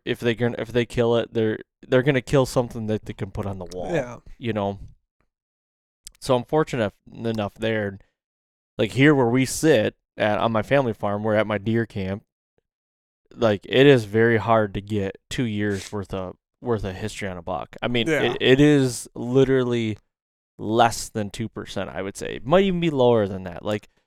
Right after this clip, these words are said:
Speaker 1: there's not a lot of time. I'd have to go back and think, but there might be a year, maybe two, maybe three that we get, like,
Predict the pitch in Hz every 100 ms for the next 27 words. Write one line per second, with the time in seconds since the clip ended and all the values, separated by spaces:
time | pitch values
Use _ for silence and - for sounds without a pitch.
0 | - 139 147 143 131 127 120 120 110 -
1 | 123 - _ _ _ _ _ - 120 151
2 | 170 151 139 135 110 - 117 104 101 -
3 | 131 156 147 143 127 123 107 104 107 127
4 | 160 175 - 131 131 127 - - 175 180
5 | 185 139 139 175 175 - - 156 185 170
6 | 104 92 - 113 110 120 120 123 120 -
7 | 110 98 -